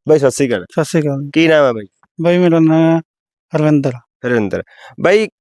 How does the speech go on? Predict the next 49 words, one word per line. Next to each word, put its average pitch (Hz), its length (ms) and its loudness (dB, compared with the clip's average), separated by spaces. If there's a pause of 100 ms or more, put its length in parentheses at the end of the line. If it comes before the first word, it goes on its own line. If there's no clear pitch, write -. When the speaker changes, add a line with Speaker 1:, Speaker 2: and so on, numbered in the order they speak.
Speaker 1:
ਕੀ 175 200 4
ਗੱਲਬਾਤ 151 400 2
ਹੋਈ 147 180 2
ਆ? 120 80 4
ਪਹਿਲਾਂ 139 220 2 (220)
ਆਪਾਂ 135 280 0
ਆਫ 120 120 -6
ਕੈਮਰਾ 131 280 2
ਗੱਲ 127 260 0
ਕਰ 123 160 0
ਰਹੇ 123 140 2
ਸੀ, 139 80 0
ਤੁਸੀਂ 123 240 -4
ਕਿਹਾ 139 180 2
ਸੀ 131 180 -2 (340)
ਬਈ 139 360 2 (280)
ਐਂ 127 160 2
ਕਰਕੇ 131 260 0
ਮੈਨੂੰ 127 240 -2
ਥੋੜਾ 143 180 2
ਟਾਈਮ 139 220 2
ਵਿਆਹ 131 160 2
ਨੂੰ 143 100 2
ਹੋਇਆ 131 160 2
ਸੀ 120 120 -12
ਤੇ 127 100 -4
ਘਰ 139 180 0
ਵਾਲੀ 123 280 0
ਫਰਾਰ 120 500 -4
ਹੋ 139 60 0
ਗਈ। 127 140 -8
ਕੀ 170 180 0
ਗੱਲ 151 160 2
ਹੋਈ 151 140 2
ਅਸਲ 117 240 -2
'ਚ, - 40 -12
ਸਾਰਾ 139 160 2
ਮੁੱਦਾ 120 280 0
ਕੀ 107 180 -8
ਸੀ? - 120 -20 (100)
Speaker 2:
ਬਾਈ, 208 140 2
ਇਹ 202 160 2
ਛੇ 175 240 0
ਕੁ 175 100 2
ਮਹੀਨੇ 190 220 2
ਪਹਿਲਾਂ 170 260 0
ਵਿਆਹ 160 220 0
ਹੋਇਆ 151 240 0
ਸੀਗਾ। 156 280 -2